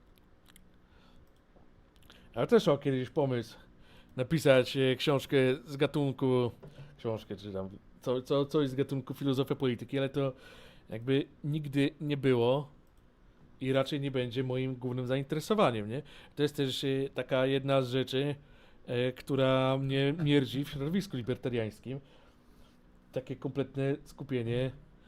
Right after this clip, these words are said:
na filozofii polityki, jakby filozofia e-, e-, polityki i ekonomia oczywiście, nie? Czyli taki kompletny barbaryzm filozoficzny. Zresztą w tym zbiorze, co wrzuciłem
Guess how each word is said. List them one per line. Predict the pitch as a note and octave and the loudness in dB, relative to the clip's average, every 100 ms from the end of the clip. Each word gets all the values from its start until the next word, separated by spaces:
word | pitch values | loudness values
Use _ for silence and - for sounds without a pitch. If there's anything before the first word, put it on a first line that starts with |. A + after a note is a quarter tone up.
| - - | -20 -8
na | A2+ A#2+ A#2+ - | -4 -2 -4 -6
filozofii | C3 B2+ C3+ E3+ | -8 -6 -6 0
polityki, | A3 F3+ A#2 - | 2 2 -2 -8
jakby | G2 G2 A#2 - - - - - - _ - - - | -8 -6 -8 -8 -16 -20 -20 -20 -20 _ -20 -20 -14
filozofia | D#3 C#3+ D3 D3 D3+ | -4 0 2 2 2
e-, | D#3+ - - | 0 -6 -8
e-, | C#3 | -4
polityki | C#3+ E3 E3+ F3+ | -2 -2 2 4
i | |
ekonomia | E3 - E3 A#2 G#2 | 4 6 4 4 0
oczywiście, | - G2 - F#2+ | -4 -8 -8 -6
nie? | G#2+ E3+ - - - - | -4 -6 -8 -20 -20 -16
Czyli | A2+ | -10
taki | - C3 | -10 -8
kompletny | - C#3 - E3 E3+ | -6 -6 0 0 0
barbaryzm | C#3+ C#3+ D#3 C#3+ A#2+ - | 0 2 6 6 4 -2
filozoficzny. | A#2 A2 G#2+ G#2 - C#3 - - - - - | -4 -4 -6 -8 -6 -6 -8 -16 -20 -14 -2
Zresztą | C3 C3 C#3+ C3 | -2 0 2 4
w | B2+ | 2
tym | - C3+ B2 | 0 0 0
zbiorze, | A2+ A#2+ C#3 B2 B2 A#2+ | -4 2 2 4 0 0
co | - A#2 | -4 -6
wrzuciłem | A#2+ A#2 B2+ A#2 A2+ | -8 -4 2 2 2